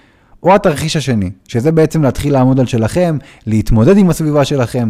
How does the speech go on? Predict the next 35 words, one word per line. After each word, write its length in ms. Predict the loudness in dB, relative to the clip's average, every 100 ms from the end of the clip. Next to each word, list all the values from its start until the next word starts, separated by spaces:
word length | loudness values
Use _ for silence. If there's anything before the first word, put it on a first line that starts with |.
| -6 -18 -6
להפסיק 480 | -2 -2 -2 -4 0
לקבל 360 | 0 2 2 2
כמובן 440 | 2 2 2 2
מאליו 240 | 2 2 2
דברים 220 | 0 0
שלא 260 | 0 0 0
נראים 260 | 2 0
לכם 220 | 0 0
או 60 | -2
שלא 220 | 0 0
עושים 220 | 0 0
לכם 240 | -2 0 0
טוב, 360 | 2 0 -2 -10 -10
וכן, 1200 | -6 -2 -2 -4 -8 -16 _ _ _ -2 0 0 -2 -4
מעכשיו 520 | -2 -2 0 -2 0
זה 100 | 0
אומר 400 | 2 2 0 -2 -8 -20 -20 -20 _
שיש 480 | -14 -4 -2 -2 -2
מצב 240 | -2 0
לוויכוחים, 580 | 0 -2 -2 -4 -2 -4
שיש 240 | -2 -4 -2
מצב 240 | -2 -4
לריבים, 440 | -4 -4 -4 -2
במיוחד 520 | -2 -2 -2 2 2 2 -4 -14 _ _ -4
אם 200 | -2 -2 -6
הרגלתם 540 | -8 -4 -4 -2 -4
את 80 | -4
הסביבה 380 | -6 -6 -4 -2
שלכם 400 | -2 -4 -2 -2
במשך 300 | -2 -4 -6
כל 140 | -2
התקופה 420 | -2 -2 -4 -2 -2
הזאת 180 | -2
שאתם 260 | -4 -4 -4
חיים, 380 | -2 -2 -2